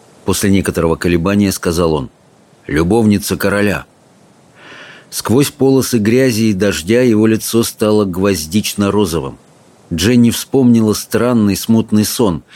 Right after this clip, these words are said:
темноволосую женщину и ее звонкий смех. "Ты ее любишь?" Гаррет покраснел еще больше.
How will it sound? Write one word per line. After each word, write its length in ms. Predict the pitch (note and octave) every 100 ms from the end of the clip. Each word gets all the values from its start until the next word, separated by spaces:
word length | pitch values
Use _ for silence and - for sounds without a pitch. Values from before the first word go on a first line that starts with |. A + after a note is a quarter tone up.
| - -
темноволосую 760 | - F#2+ G2+ G2+ A2+ G#2+ G#2+ G2+
женщину 580 | E2+ A#2+ A#2+ - E2 D2+ -
и 60 |
ее 320 | F#2+ F#2 G#2 G2
звонкий 420 | F#2 G2 G2 F#2
смех. 440 | - F#2 D#2+ - _ _ _ _ _ _ _ _ -
"Ты 100 | C3
ее 260 | B2+ B2
любишь?" 460 | A#2 D#3 G2+ - - _ _ _ _ _ _ E2+
Гаррет 460 | F2 G#2 A2 -
покраснел 580 | G#2 - G2 - G#2 G2+
еще 340 | G2+ - G#2
больше. 380 | E2+ D2 - -